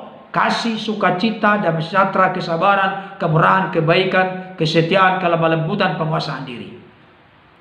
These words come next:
Itu buahnya. Saudara dikasih Tuhan. Jadi inti pokoknya adalah pemberitaan Injil. Hidup dalam kehendak Tuhan.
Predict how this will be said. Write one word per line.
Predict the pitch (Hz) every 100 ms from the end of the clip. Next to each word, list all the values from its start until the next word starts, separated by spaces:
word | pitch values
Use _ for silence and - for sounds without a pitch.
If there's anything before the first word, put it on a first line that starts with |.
| _
Itu | 302 349
buahnya. | 330 330 320 285 320 330 294 214 - - - - _ _ _ _ _ _ _ -
Saudara | - 254 240 202
dikasih | 170 165 165 156
Tuhan. | 214 151 - - - - - _ _ _ - 190
Jadi | 262 262 262
inti | 233 247
pokoknya | 214 220 247 240 220
adalah | 190 196 220 - - 320
pemberitaan | 330 339 330 320 302
Injil. | 320 330 302 339 311 254 233 - - - - - - - -
Hidup | - 330 359 359 359
dalam | 330 330 330
kehendak | 294 302 294 285
Tuhan. | 370 370 302 339 285 240